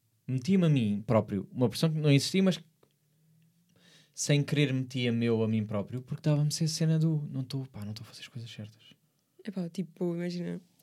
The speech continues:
Speaker 1: Porque depois vais a um jantar de família, um almoço, e tenta perguntar, "Então, as tuas notas? Então, ok."
Speaker 2: Isto é por fases. Imagina, acabas a esco-, o décimo segundo,
Speaker 1: Hum.
Speaker 2: tu não vais para a faculdade. E eu escolhi o não ir.
Speaker 1: Hum.
Speaker 2: Os meus pais nunca me disseram nada.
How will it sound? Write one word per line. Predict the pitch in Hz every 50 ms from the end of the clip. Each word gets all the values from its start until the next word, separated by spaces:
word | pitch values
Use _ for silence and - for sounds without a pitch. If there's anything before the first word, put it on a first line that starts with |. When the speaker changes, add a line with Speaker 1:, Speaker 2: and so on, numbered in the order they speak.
| _
Speaker 1:
Porque | - - -
depois | - 139 131
vais | 139 147 131
a | 135
um | 139
jantar | 131 123 131 127 123 117
de | 110 113
família, | - 117 117 113 113 110
um | 110
almoço, | 110 113 113 117 123 127 -
e | 135
tenta | - - 131 135
perguntar, | - 127 127 131 131 131 131 123 117 - - _ _ _ _ _ _ _ _ _ _
"Então, | _ - 151 165 165 151 135
as | - -
tuas | - 156 170
notas? | 196 208 196 185 - - 131 - _ _ _ _ _ _ _
Então, | _ - 156 160 156 - -
ok." | - 165 165 156 160
Speaker 2:
Isto | - - - 294
é | 262
por | 269 254
fases. | 233 - - 180 165 160 170 170 - - - - - _ _ _
Imagina, | - 196 196 190 180 185 170 170 170 170 - _ _ _
acabas | - 196 190 - - 254 240 226 226 226
a | 233
esco-, | 220 - - - 208 -
o | 202
décimo | 233 226 220 226 220
segundo, | 208 - 190 190 208 226 247 247 - _ _ _ _
Speaker 1:
Hum. | - 113 107 101 98 101 - - _ _ _ _
Speaker 2:
tu | - 247
não | 262
vais | 254 247
para | - 247
a |
faculdade. | 226 - 214 220 220 208 185 170 185 202 - _ _ _ _ _ _ _ _ _ _ _ _ -
E | 170 180 190
eu | 202 214 220
escolhi | 220 - - - - - 208 202 226 233
o | 226 240
não | 233 226 226 247 247 254 254
ir. | 240 214 208 208 - _ _
Speaker 1:
Hum. | 226 - - 196 196 101 - - _ _ _ _ _ _
Speaker 2:
Os | 196 185
meus | 196 185
pais | - 226 254
nunca | 294 294 - 330
me | 311
disseram | - - 269 233 208
nada. | 196 190 185 185